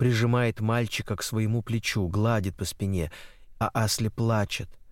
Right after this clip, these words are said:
Плач становится все громче и отчаяннее. Он икает, плачет взахлеб, очень громко, прямо-таки кричит, а отец все гладит его по спине. И Асли мало-помалу обмякает.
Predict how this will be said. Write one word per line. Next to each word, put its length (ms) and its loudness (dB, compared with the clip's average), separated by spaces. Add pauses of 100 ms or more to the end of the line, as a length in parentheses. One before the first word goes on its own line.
(260)
Плач 280 2
становится 640 0
все 220 0
громче 560 2
и 200 -2
отчаяннее. 920 0 (240)
Он 320 2
икает, 640 0
плачет 400 0
взахлеб, 640 0
очень 320 0
громко, 560 2 (300)
прямо-таки 520 2
кричит, 640 0 (400)
а 120 4
отец 420 0
все 200 0
гладит 460 2
его 200 0
по 100 -4
спине. 500 0 (840)
И 140 0
Асли 320 2
мало-помалу 840 2
обмякает. 800 -2